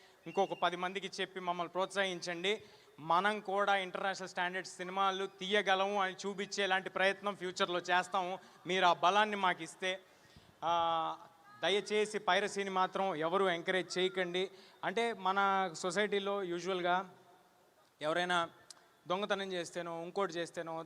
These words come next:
దాన్ని చాలా చీప్గా చూస్తారు కదా. అ-, అంటే తెలియని వాళ్ళకి చెప్తున్నా, చాలామందికి దాని, దాని ఎఫెక్ట్ ఏంటో తెలియదు కాబట్టి, పైరసీ తాలూకు ఎఫెక్ట్ ఏంటో తెలియదు కాబట్టి చెప్తున్నా. పైరసీ అనేది ఒకేసారి ఒక రెండు, మూడు, నాలుగు, ఐదు వందల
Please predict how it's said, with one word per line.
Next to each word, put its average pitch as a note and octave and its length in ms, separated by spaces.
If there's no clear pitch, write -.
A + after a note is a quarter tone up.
దాన్ని E3+ 500
చాలా G3 200
చీప్గా G#3 340
చూస్తారు E3+ 380
కదా. D3 180
అ-, F3 200
అంటే G3+ 160
తెలియని B3+ 320
వాళ్ళకి A3 280
చెప్తున్నా, G3+ 280
చాలామందికి G#3+ 680
దాని, G#3 280
దాని G3 260
ఎఫెక్ట్ A#3+ 320
ఏంటో A3 160
తెలియదు G#3 300
కాబట్టి, F#3+ 260
పైరసీ G#3 380
తాలూకు G3+ 320
ఎఫెక్ట్ G3+ 320
ఏంటో F#3+ 160
తెలియదు F#3+ 280
కాబట్టి F3 340
చెప్తున్నా. D#3 320
పైరసీ G#3 380
అనేది G3 420
ఒకేసారి G#3+ 600
ఒక F3 100
రెండు, G#3+ 220
మూడు, G#3+ 200
నాలుగు, F#3+ 300
ఐదు F3+ 100
వందల A#3 280